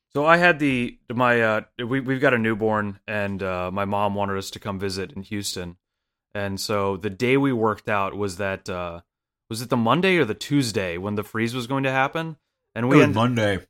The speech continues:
Speaker 1: I was like, "Well, it's not gonna, it's not gonna freeze till, like, nine P M, right? So we'll just drive over during the day and eat lunch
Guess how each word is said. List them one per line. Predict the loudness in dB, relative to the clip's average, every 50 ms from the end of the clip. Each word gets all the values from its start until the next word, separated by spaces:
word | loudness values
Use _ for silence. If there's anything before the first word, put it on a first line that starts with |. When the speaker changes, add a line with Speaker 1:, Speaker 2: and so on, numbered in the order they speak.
| _ _ _ _ _ _
Speaker 1:
I | 2 4
was | 4 4 4
like, | 2 2 2
"Well, | 4 6 6 6
it's | 6 4 2
not | -2 -2 0
gonna, | 0 0 -2 -2 -4 _ _
it's | -12 -10
not | -10 -8 -8
gonna | -8 -10
freeze | -8 -6 -6 -6 -6 -6
till, | -8 -8 -8
like, | -8 -8 -8 -10 _ _ _ _ _ _ _ _ _ _ _ _ _ _
nine | -6 -4 -2 -2 -2 -2
P | -4 -4 -6 -4 -4 -2
M, | -2 -2 -2 -4 -6 -10 _ _ _ -8
right? | -4 -4 -4 -4 -4
So | -4 -6
we'll | -6 -6
just | -6 -8 -10 -10
drive | -6 -2 0 0 2 2 0
over | 0 -2 0 -2 -4 -4
during | -4 -4 -4
the | -6 -6
day | -4 -4 -4 -2 -2 -2 -4 -4 -6
and | -6 -6 -6 -6
eat | -6 -8 -8
lunch | -6 -4 -4 -4 -4 -6 -10 -14 _